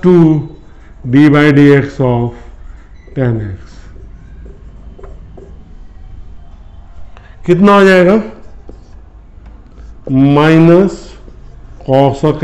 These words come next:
x cot x, five माइनस cosec square x plus टू sec square x, माइनस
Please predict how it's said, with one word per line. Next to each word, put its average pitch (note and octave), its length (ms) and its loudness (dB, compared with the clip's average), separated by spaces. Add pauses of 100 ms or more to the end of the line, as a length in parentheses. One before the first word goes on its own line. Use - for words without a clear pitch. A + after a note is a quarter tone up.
x D#3 300 -8 (220)
cot B2 280 -4 (120)
x, D3+ 80 -10 (1700)
five C#3 320 0 (920)
माइनस D#3 720 0 (760)
cosec C3 560 -4
square C#3+ 680 -2
x D3 100 -8 (1200)
plus D3 260 -4 (100)
टू F3 120 -2 (720)
sec A#2+ 340 -12
square G2+ 560 -18
x, A2 160 -20 (1600)
माइनस D3 680 2